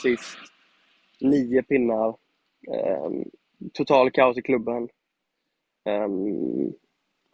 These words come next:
så att det fanns ju en uppsida, eh, och den var ju,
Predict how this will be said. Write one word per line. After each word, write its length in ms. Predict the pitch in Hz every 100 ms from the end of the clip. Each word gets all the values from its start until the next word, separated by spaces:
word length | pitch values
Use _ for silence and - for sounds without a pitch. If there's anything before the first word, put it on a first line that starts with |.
| _
så 160 | - -
att 100 | - - - _ _ _ _
det 120 | - 139
fanns 180 | 151 135
ju 40 |
en 60 | 143
uppsida, 460 | 147 - 131 123 135 - _ _ -
eh, 200 | 123 120
och 120 | 127
den 160 | 135 135
var 80 | 135
ju, 180 | 131